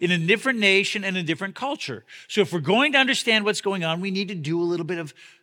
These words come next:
study. We need to understand the, the situation.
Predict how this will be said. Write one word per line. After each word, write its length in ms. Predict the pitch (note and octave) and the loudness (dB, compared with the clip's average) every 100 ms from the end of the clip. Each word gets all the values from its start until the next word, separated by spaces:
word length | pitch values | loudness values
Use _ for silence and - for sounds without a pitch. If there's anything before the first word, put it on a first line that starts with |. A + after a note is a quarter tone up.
| _ | _
study. 480 | - - F#3+ D#3 D3 | -12 -8 -4 -2 -2
We 100 | D#3+ | -2
need 380 | E3+ D3+ C3 | -4 -8 -12
to 80 | - | -6
understand 640 | D3+ D3+ - G3 F#3+ E3 D#3+ | -4 -2 -6 -6 -6 -6 -6
the, 140 | E3 _ _ _ - | -6 _ _ _ -14
the 60 | |
situation. 920 | - - C3 - C#3 G3 A#3+ - - | -12 -8 -6 -4 -2 -2 -2 -6 -10